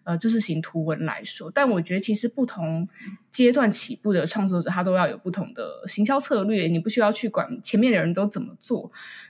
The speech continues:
那我觉得其实提升粉丝数，它是一个很大的一个问题。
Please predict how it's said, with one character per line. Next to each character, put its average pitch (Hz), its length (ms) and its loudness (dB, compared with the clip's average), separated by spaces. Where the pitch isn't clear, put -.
那 269 340 2
我 208 140 0
觉 226 120 6
得 269 60 6
其 254 160 4
实 233 240 2
提 220 220 4
升 240 260 4
粉 180 160 2
丝 208 140 2
数， 226 80 2
它 214 120 4
是 226 160 0
一 185 60 2
个 175 180 2
很 165 340 2
大 180 340 2
的 113 120 -6
一 123 80 -4
个 - 380 -6
问 262 220 6
题。 - 320 -8